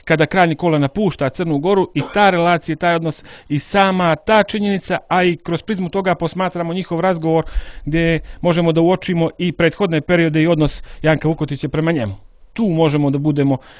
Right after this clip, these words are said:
e, decidni da je Janko, e, često hvalio sposobnost kralja Nikole da poznaje ljude, isticao njegove viteške gestove i izlive, opisivao je,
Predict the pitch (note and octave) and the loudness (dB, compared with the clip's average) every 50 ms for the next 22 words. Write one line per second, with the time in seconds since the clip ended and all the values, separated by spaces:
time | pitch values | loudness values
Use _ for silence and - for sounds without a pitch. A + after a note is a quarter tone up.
0 | - - - B2+ B2+ B2+ B2+ D#3+ F3+ F3 - D#3+ D#3 D#3+ D#3 D3 D3 C#3+ C#3 C3+ | -18 -8 -4 -2 0 0 2 0 -2 -2 0 -2 -2 0 0 0 2 2 2 2
1 | C#3+ D3+ D3 C#3 - - C3+ B2 G#2+ - - - - _ _ - - B2+ B2+ A#2+ | 2 2 0 0 0 -2 -4 -4 -4 -6 -12 -20 -20 _ _ -6 -2 -2 -2 -2
2 | A#2+ - - F#3+ F3+ - - C#3+ - D#3 D3+ D#3+ E3 D3+ - - C#3 - D3+ C#3+ | -2 0 0 0 0 0 -2 -4 0 2 2 2 2 0 -2 -4 -6 -4 -2 -2
3 | C#3 B2+ - - D3 C3+ B2+ B2 A#2+ - - C#3+ C3+ B2 A#2+ B2+ - - C3+ B2+ | -2 -2 -2 0 0 2 2 0 -2 -2 0 0 0 2 2 0 0 2 4 4
4 | A#2 C#3 E3 F3 D#3+ C#3+ C3+ C#3+ D3 C#3+ C#3 C3 C3+ B2 - _ _ _ _ - | 4 4 4 4 4 2 2 2 2 2 2 2 0 -2 -2 _ _ _ _ -20
5 | - - - - _ _ - C#3+ - - G#3+ - G#3 F#3+ F3 F3 E3+ E3+ F#3+ F3+ | -20 -20 -20 -20 _ _ -6 -6 -4 -4 0 2 4 4 4 4 2 2 4 4
6 | F3 G#3 - - F3 D3 - - D#3 D#3 F#3 F3 - - E3+ D#3+ D#3+ F3+ E3+ C#3+ | 4 2 2 0 0 0 0 0 0 0 0 0 0 0 2 4 4 4 4 4
7 | C#3 B2 A2 F#2 F#2 - - _ _ _ _ _ _ _ _ _ _ _ _ _ | 2 0 0 -2 -4 -10 -18 _ _ _ _ _ _ _ _ _ _ _ _ _
8 | _ _ - - D#3+ - E3 D3 - - E3 D#3 D3+ F#3+ G#3 G3 E3+ C#3+ C3+ B2 | _ _ 2 2 4 4 4 0 0 2 2 6 8 8 8 10 10 8 8 6